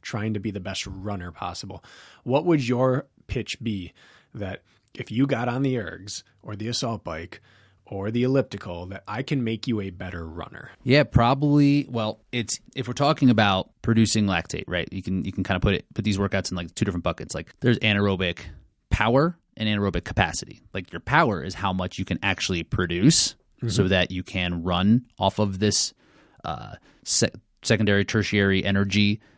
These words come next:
Speaker 2: that your body, uh, will create for you when you're in,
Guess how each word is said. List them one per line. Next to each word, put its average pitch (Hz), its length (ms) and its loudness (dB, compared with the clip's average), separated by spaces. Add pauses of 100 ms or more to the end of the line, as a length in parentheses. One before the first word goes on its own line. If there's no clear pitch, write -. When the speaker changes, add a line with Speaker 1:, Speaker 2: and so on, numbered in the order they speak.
(140)
Speaker 2:
that 95 260 0
your 95 160 -2
body, 92 440 0 (520)
uh, 62 280 -6 (220)
will 98 240 2
create 92 400 -2
for 127 120 2
you 127 180 10
when 101 140 2
you're 90 100 -4
in, 92 380 -4